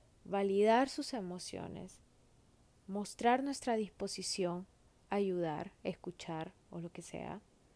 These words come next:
necesario, y posteriormente ayudar a crecer.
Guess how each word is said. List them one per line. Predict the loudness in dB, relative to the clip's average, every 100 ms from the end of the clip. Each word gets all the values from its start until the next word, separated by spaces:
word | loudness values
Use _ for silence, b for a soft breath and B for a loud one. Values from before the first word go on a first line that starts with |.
| b b
necesario, | -10 -8 -8 -8 -8 -6 -8 -12 _ _ -20 -20 _ -20 _ -20 _ -20 -18
y | -8
posteriormente | -2 -2 0 0 2 0 0 -2 0
ayudar | 4 4 4 2
a | 0
crecer. | -2 -6 -8 -12